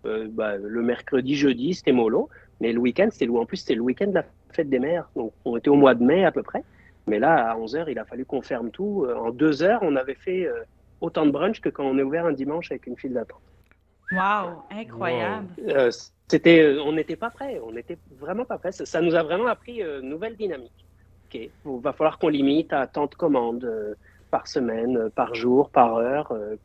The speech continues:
Speaker 1: comment on va s'arranger. Toutes les quinze minutes, on, on débloquait comme des créneaux horaires. Puis on roulait même pas avec les livraisons au début. On, c'était vraiment juste les gens viennent sur place.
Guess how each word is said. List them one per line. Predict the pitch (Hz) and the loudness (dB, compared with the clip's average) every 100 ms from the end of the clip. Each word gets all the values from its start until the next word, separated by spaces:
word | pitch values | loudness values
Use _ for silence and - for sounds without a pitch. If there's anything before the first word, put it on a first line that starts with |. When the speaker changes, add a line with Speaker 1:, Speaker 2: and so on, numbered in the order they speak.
| _ | _
Speaker 1:
comment | - 127 131 | -4 0 2
on | 135 | 2
va | 127 | -2
s'arranger. | 143 120 113 107 120 _ 131 - - - | -4 -6 -6 -6 -12 _ -6 -6 -16 -20
Toutes | - | -6
les | 131 | -4
quinze | - 151 131 | 2 2 4
minutes, | 139 139 160 156 | 4 4 2 -2
on, | 120 110 - _ _ | -4 -6 -10 _ _
on | 117 | -4
débloquait | 131 131 135 143 | -2 0 -2 -2
comme | 156 131 | -4 -2
des | 131 | -4
créneaux | - 131 131 | -4 -2 -2
horaires. | 113 110 131 _ _ | -4 -8 -10 _ _
Puis | - 147 | 0 2
on | |
roulait | 131 151 160 | 2 2 2
même | 180 | 2
pas | 214 | 2
avec | 226 | 0
les | 202 | -2
livraisons | 165 143 143 156 151 | -2 -4 -6 -6 -6
au | |
début. | 120 123 123 113 | -8 -10 -10 -8
On, | 113 117 110 | -8 -8 -10
c'était | - 127 | -8 -2
vraiment | 131 170 | 2 2
juste | 165 185 - | 2 -2 -2
les | 123 | -2
gens | 143 147 | 0 0
viennent | 131 156 | 0 0
sur | 170 - | -2 -8
place. | - 147 208 - | -8 -10 -10 -16